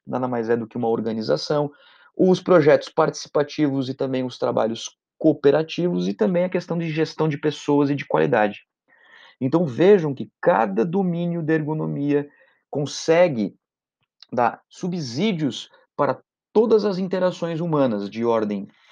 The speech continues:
física, de ordem mental, cognitiva, e como que esse ser humano interage com outras pessoas do seu ambiente de trabalho ou com pessoas a atender, ou seja, com o público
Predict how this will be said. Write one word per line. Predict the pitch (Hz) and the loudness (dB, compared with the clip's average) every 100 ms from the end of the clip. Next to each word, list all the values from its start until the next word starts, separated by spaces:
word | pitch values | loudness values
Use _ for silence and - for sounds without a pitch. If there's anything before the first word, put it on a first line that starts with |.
| - | -8
física, | 185 202 240 - - - _ _ _ _ | -4 -2 -2 0 0 0 _ _ _ _
de | - 147 | -8 2
ordem | 156 123 110 101 101 - | 6 6 4 -2 -6 -6
mental, | 127 135 220 - 147 233 | -6 -6 -4 -2 0 -2
cognitiva, | 233 110 135 180 - 156 208 - _ _ _ | -4 -6 -6 -4 -2 -2 -2 -10 _ _ _
e | 208 262 285 _ | 0 0 -2 _
como | - 214 202 202 | 2 4 6 4
que | 208 208 | 0 -4
esse | 196 | -4
ser | 190 - 196 | -4 0 2
humano | 180 143 143 147 - | 2 2 0 -4 -4
interage | 160 160 - 165 117 117 113 120 | -6 -8 0 2 4 4 0 -6
com | - 143 | -8 -4
outras | 131 151 160 175 - | 0 -2 -2 -8 -8
pessoas | 202 180 147 143 139 | -8 -4 0 2 2
do | 135 | -2
seu | - 143 | -4 -4
ambiente | 139 131 127 131 | -4 -6 -6 -10
de | |
trabalho | 131 170 151 180 226 - - - - | -6 -4 0 0 -2 -8 -20 -16 4
ou | 233 277 370 - _ | 6 8 4 -4 _
com | - 226 | -2 -2
pessoas | 247 254 - - 165 160 160 156 - | 2 0 0 -2 0 2 0 -2 -2
a | 156 156 | 0 2
atender, | 160 - 202 180 147 143 - _ _ _ | 0 -2 -4 0 2 0 -4 _ _ _
ou | 135 | -6
seja, | 135 135 131 | -2 -2 -2
com | 139 151 | -4 -6
o | 156 | -4
público | 131 120 120 - | -4 -4 -4 -8